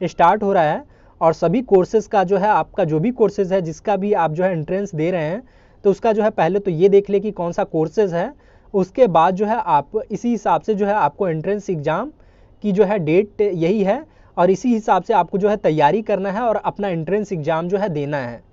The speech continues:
तो यहाँ से जो है जो भी आपका कोर्सेज है, जिसके लिए भी आप अप्लाई कर रहे हो, यूजी, पीजी, एमफिल या फिर पीएचडी के, यहाँ पे देख ले और उसी प्रकार जो है आपका एंट्रेंस एग्जाम होने वाला है।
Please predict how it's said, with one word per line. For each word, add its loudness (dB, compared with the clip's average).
तो -6
यहाँ 0
से -4
जो 0
है 0
जो 0
भी 2
आपका 0
कोर्सेज -2
है, 0
जिसके -2
लिए 0
भी -2
आप 0
अप्लाई -2
कर -6
रहे -4
हो, -2
यूजी, -2
पीजी, -4
एमफिल -4
या 0
फिर -4
पीएचडी -4
के, -4
यहाँ 0
पे 0
देख 0
ले 0
और 0
उसी -6
प्रकार 0
जो -6
है -2
आपका -2
एंट्रेंस -6
एग्जाम -4
होने -4
वाला 0
है। -10